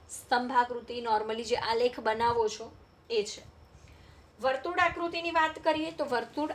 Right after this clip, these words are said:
આકૃતિ જે છે એ આ પ્રકારે અલગ અલગ માપ લઈને અલગ અલગ ત્રિજ્યાવાળી આકૃતિઓ દોરવાની આવશે.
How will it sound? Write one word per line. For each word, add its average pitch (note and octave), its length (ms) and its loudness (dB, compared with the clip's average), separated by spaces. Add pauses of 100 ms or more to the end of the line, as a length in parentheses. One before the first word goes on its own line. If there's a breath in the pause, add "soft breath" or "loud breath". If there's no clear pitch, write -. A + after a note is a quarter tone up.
આકૃતિ C#4+ 480 -4
જે C#4+ 200 -4
છે C#4+ 320 -6
એ C4 140 -8
આ A#3+ 200 0
પ્રકારે C4+ 460 -2
અલગ B3+ 340 -8
અલગ B3+ 220 -6
માપ A#3+ 340 0
લઈને B3 420 -8 (1160)
અલગ D4 260 0
અલગ D4+ 360 -2
ત્રિજ્યાવાળી C#4 880 -2
આકૃતિઓ C4 560 -8
દોરવાની A#3+ 500 -4
આવશે. A3+ 440 -6